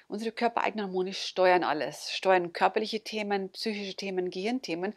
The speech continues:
Natürlich gehört auch Hautthemen wie Neurodermitis in den Bereich der körpereigenen Hormone. Das heißt, es sind Hormone dabei, die vielleicht zu tief sind oder zu hoch sind oder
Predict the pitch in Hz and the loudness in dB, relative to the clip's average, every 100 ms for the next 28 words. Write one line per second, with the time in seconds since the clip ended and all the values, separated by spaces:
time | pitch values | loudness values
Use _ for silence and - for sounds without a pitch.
0 | - - - 202 - 240 240 226 - 185 | -10 -20 -16 -14 -8 -4 -4 -4 -8 -6
1 | - 185 - - 196 233 - 196 196 190 | -2 -2 -4 -2 -2 0 -4 -4 -4 -4
2 | 196 185 180 180 170 196 - 214 - - | -2 -2 -2 -4 -6 -8 -8 -10 -10 -16
3 | - - - _ - 185 190 190 156 175 | -16 -16 -18 _ -10 -8 -6 -2 -2 -2
4 | - - 175 - 143 - - 359 392 240 | -6 -6 -6 -4 -8 -4 -4 -4 -4 -4
5 | 254 240 156 - _ _ _ _ 190 - | -2 -2 -4 -10 _ _ _ _ -10 -6
6 | - - 294 - _ - - _ _ - | -2 2 2 2 _ -20 -20 _ _ -4
7 | 240 208 175 165 190 233 233 226 240 233 | -4 -2 2 2 4 4 8 8 8 2
8 | 226 214 208 175 - - - 214 208 - | -4 2 6 6 4 -8 -6 -4 -4 0
9 | 294 370 220 208 - 202 202 208 - 254 | 0 2 2 0 0 6 8 8 4 0
10 | 311 - - _ 190 214 262 254 196 285 | 0 -4 -20 _ 10 12 12 12 12 10